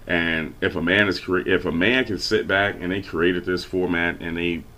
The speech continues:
jilted this out, I, I, I gotta give kudos to man, man. I, I mean, that, that's some, you, you're, you're a fucking genius if you're able to do that. You know, if a group of men were able to get together and do that, you're be-, you're beyond a genius.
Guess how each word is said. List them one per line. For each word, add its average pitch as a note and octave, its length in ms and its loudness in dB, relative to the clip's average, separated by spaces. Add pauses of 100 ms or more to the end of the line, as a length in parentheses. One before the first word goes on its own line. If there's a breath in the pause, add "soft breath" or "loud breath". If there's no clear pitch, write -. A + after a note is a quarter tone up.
(200)
jilted F#2+ 440 -2
this E2+ 200 0
out, E2+ 320 -2 (1120 loud breath)
I, F2+ 400 6
I, D#2+ 320 2
I F2 60 4
gotta D#2+ 160 2
give D#2+ 200 -4
kudos E2 500 0
to D2+ 40 -8
man, D#2 300 -4
man. D2+ 100 -8
I, D#2 180 -2
I D#2+ 40 0
mean, D#2 180 -2
that, D#2 200 0
that's F2 220 0
some, D2+ 200 -6
you, F#2 120 0
you're, F2 220 2
you're F2 160 4
a - 40 -10
fucking D#2 260 -4
genius D#2 420 -4
if D2+ 100 -10
you're D#2+ 180 -2
able C#2+ 120 -4
to C#2+ 80 -10
do C#2+ 180 -10
that. G#1+ 220 -12 (500 loud breath)
You D#2+ 120 -6
know, C#2+ 100 -4
if C#2 100 -8
a D2 40 -6
group G2 260 0
of E2+ 80 -2
men F#2 160 2
were F2+ 80 4
able F2 140 4
to D#2+ 80 -2
get F2 160 0
together E2 300 -2
and D#2 100 -8
do E2 100 -4
that, D#2+ 220 -4
you're A2 140 6
be-, F#2+ 120 2
you're F#2+ 160 4
beyond G2+ 380 6
a F2+ 60 2
genius. D#2+ 560 -6